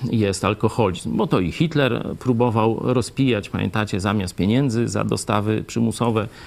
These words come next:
zboża, czyli kontyngenty, da-, dawano chłopom spirytus, no to już co trzeba było zrobić z tym spirytusem? Nie mogło się zmarnować, nie?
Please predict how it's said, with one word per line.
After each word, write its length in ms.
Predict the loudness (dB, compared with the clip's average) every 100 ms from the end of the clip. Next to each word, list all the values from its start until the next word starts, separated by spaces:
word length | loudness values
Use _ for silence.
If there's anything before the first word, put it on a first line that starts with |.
| -8
zboża, 380 | -2 2 2 0
czyli 200 | -2 -2
kontyngenty, 720 | 0 2 2 2 2 0 0
da-, 120 | 0
dawano 540 | 2 2 4 2 0 -2
chłopom 540 | -2 0 0 -2 -4
spirytus, 640 | -2 2 2 2 -2 -2 -2
no 140 | -4 -6
to 80 | -10
już 180 | -10 -4
co 160 | -4
trzeba 280 | -2 -6 -6
było 260 | -4 -6 -4
zrobić 320 | -4 -6 -8
z 80 | -10
tym 120 | -10
spirytusem? 440 | -8 -8 -8 -6 -2
Nie 80 |
mogło 240 | 0 0 0
się 140 | 0
zmarnować, 720 | 0 2 2 2 0 -4 -10
nie? 180 | -8 -8